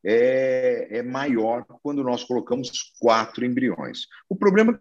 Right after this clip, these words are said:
que é, se a gente coloca quatro embriões numa mulher de trinta e dois anos de idade, a gente tem uma chance grande de ter quatro gestações. Quer dizer, então, pra evitar isso,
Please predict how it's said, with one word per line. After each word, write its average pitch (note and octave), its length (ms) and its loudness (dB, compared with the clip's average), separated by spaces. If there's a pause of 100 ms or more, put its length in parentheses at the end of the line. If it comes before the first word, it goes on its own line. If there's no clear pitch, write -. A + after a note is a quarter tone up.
que - 80 2
é, B2+ 120 6
se - 160 0
a C3 40 4
gente E3+ 220 0
coloca A#2+ 360 2
quatro C3 280 0
embriões E2+ 460 -2
numa A2+ 600 4
mulher F#2 360 4
de F3+ 200 -6
trinta G3+ 400 0
e A#2 40 0
dois G#2+ 260 0
anos F2 160 -4
de D2+ 80 -14
idade, D3 440 -4 (440)
a G2 40 -2
gente A#2+ 220 0
tem F3 80 2
uma F3+ 180 2
chance D3 400 0
grande C#3 360 6
de F3 100 -4
ter - 300 -2
quatro F#3+ 1000 0
gestações. D3 840 -2 (280)
Quer G2 60 -2
dizer, G#2 320 6
então, D3+ 420 2 (220)
pra D#3+ 140 6
evitar B2 440 2
isso, A#2 540 -4